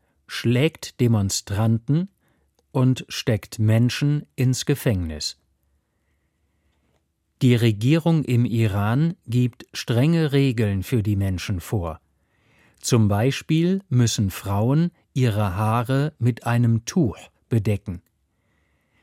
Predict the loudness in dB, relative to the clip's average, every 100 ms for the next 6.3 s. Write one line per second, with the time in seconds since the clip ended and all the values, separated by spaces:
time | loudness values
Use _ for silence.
0 | _ _ _ -6 0 2 4 2 2 0
1 | 0 0 0 -2 -8 -2 0 2 0 0
2 | 0 0 0 0 0 2 2 -2 0 2
3 | 2 0 -2 0 0 -4 -8 -10 -16 _
4 | _ _ _ 2 4 2 -2 -4 2 4
5 | 4 2 -2 -2 0 2 -2 -2 -4 -4
6 | -6 -6